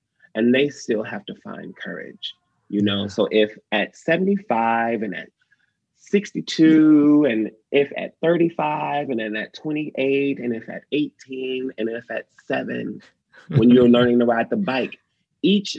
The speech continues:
Speaker 1: phase of your life, you have to find the courage.
Speaker 2: Yeah.
Speaker 1: I don't think it's something that ever stops. And I think that sometimes we get stuck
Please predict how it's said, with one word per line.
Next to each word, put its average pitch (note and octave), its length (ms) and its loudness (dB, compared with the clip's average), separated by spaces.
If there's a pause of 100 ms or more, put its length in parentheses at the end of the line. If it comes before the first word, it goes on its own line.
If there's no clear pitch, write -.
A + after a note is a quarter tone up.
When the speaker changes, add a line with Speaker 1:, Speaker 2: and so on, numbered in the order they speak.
(100)
Speaker 1:
phase E3 260 2
of B2 100 0
your B2 140 2
life, C#3+ 340 -4
you A#2 180 4
have C3+ 440 -12
to B2+ 180 -4 (140)
find F2+ 560 -8 (260)
the C#3 80 -4
courage. - 600 -8 (120)
Speaker 2:
Yeah. F#2 340 -12 (120)
Speaker 1:
I A#2 120 2
don't C#3+ 200 2
think C3 160 2
it's A#2 140 -2
something A#2 260 -2
that G2+ 160 -2
ever G#2 320 -2
stops. - 460 -8
And G2+ 120 -8
I G2 160 -6
think G#2+ 260 0
that G2+ 200 -4
sometimes G#2+ 640 -4
we A#2 140 2
get G#2+ 180 2
stuck A2 380 0